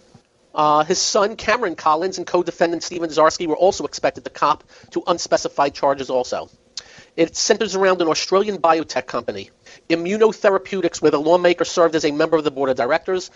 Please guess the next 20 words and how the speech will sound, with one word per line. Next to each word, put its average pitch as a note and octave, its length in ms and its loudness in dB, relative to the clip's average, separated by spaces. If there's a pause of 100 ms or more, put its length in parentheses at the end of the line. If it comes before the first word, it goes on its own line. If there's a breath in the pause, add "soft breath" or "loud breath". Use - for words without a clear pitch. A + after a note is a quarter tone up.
(280 loud breath)
Uh, C#3+ 540 2
prosecutors F3+ 520 -4
claim E3 240 -4
Collins G3+ 460 -2
called F#3+ 340 -2
his - 160 -4
son F#3+ 220 2
with E3 140 0
an D3 120 -6
inside F3 400 0
stock - 360 -4
tip - 240 -4 (240 loud breath)
after D#3 180 -8
the D#3 80 -2
company F#3 380 -2
failed F#3 360 0
a C#3+ 40 -6
key E3+ 220 -12
drug D#3 260 0
trial. G#2+ 340 -4